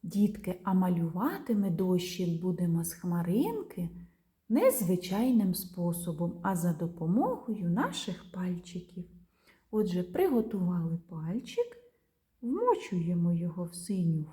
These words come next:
фарбу, і так, як дощик капає, так кап, кап, кап,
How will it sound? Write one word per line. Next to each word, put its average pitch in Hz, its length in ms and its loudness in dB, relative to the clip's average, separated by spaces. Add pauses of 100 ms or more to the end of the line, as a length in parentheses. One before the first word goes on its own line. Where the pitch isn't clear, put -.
фарбу, 180 680 0
і 185 80 -2
так, 190 300 -4
як 170 160 -4
дощик 175 680 -2
капає, 190 600 -2
так 170 400 -8
кап, - 360 -2 (760)
кап, 208 380 -4 (600)
кап, 208 380 -2